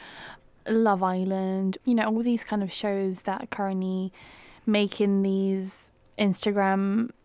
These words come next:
I guess, influencers even bigger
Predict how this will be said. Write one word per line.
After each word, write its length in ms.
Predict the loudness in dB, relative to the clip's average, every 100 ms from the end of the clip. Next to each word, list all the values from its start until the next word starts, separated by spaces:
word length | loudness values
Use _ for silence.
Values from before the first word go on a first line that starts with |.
| -6
I 60 |
guess, 480 | -6 -6 -6 -6 -8 -8 -2
influencers 540 | -2 0 -2 -2 -4
even 400 | 0 2 2 2
bigger 500 | 4 4 4 4 2